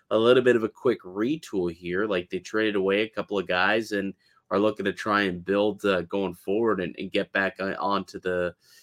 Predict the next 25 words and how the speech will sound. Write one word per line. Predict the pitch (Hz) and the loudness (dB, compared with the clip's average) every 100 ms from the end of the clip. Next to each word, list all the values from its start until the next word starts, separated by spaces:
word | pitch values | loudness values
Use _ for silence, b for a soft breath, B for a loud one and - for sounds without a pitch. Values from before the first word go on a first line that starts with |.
| b | b
you | 123 | 4
know, | 110 | 6
onto | 104 104 | 6 2
the | 92 | -2
playoff | - 110 147 104 92 | 2 4 4 4 0
scene | - 98 90 85 | -6 -6 -6 -6
here. | 92 98 | -4 0
I, | 95 107 _ _ - | 0 -2 _ _ 2
I | 107 | 4
would | 113 113 | 6 4
prefer | 123 110 - 101 120 | -2 -4 2 2 4
to | 113 98 | 2 2
have | 104 95 | 2 0
<laughs> | |
Doug | - 113 92 | 0 2 2
Armstrong | 110 113 - 104 98 92 b b b - | 0 0 -2 0 0 -2 b b b 0
at | 113 - | 0 2
the | |
helm | 104 110 107 | 0 2 0
to | 101 | -2
do | 101 113 151 | -2 2 4
all | 117 92 | 4 2
of | 98 | -4
that. | 92 87 95 | -2 -2 0
I, | 98 | -2